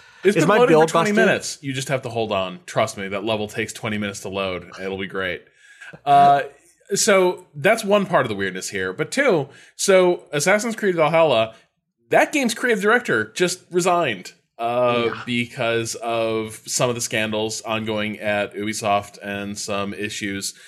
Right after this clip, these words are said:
Speaker 1: uh, with a relationship he'd allegedly been pursuing, uh, via, like, concealing the fact that he, he was married.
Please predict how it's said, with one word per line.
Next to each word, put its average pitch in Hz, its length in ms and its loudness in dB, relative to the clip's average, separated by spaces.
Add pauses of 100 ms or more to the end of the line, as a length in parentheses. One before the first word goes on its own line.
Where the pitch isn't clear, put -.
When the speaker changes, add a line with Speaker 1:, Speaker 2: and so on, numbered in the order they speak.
(340)
Speaker 1:
uh, 98 540 0
with 104 280 -4
a 104 140 -4
relationship 104 680 -6
he'd 120 260 -4
allegedly 101 500 -6
been 92 320 -8
pursuing, 95 720 -8 (400)
uh, 95 320 0
via, 92 480 -2 (120)
like, 95 200 -6 (1080)
concealing 143 500 0
the 104 60 -6
fact 95 280 -2
that 101 120 -10
he, 104 220 -8
he 113 120 -10
was 98 120 -10
married. 95 380 -6